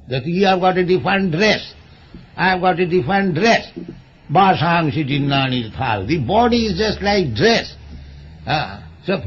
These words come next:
first spiritual knowledge is this, that I am not this body. Then the spiritual knowledge begins.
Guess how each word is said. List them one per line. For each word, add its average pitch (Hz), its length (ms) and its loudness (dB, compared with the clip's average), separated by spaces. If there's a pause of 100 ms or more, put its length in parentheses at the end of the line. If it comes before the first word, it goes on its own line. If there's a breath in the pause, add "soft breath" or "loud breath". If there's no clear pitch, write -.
(100)
first 254 300 2 (220)
spiritual 180 420 0
knowledge 127 520 -2
is 107 240 -8
this, 185 560 6 (320 loud breath)
that 190 340 4
I 196 200 4
am 214 140 2
not 220 260 2
this 226 220 2
body. 135 600 4 (800)
Then 190 300 2
the 180 140 2
spiritual 151 480 -6
knowledge 123 420 -4
begins. 98 640 -8